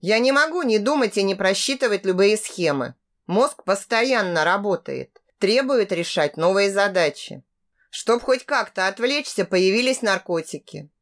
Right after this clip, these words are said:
Но я ведь не дурак, чтоб подсаживаться на них, как торчки. «Шульгин, ты слышишь?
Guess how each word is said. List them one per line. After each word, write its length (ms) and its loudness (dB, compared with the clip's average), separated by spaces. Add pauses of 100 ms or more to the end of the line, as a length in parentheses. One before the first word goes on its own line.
(100)
Но 120 2
я 180 2
ведь 160 -4
не 100 -2
дурак, 560 0
чтоб 320 -2
подсаживаться 760 -2
на 180 2
них, 220 -2
как 200 -4
торчки. 640 -6 (760)
«Шульгин, 800 2
ты 160 0
слышишь? 840 0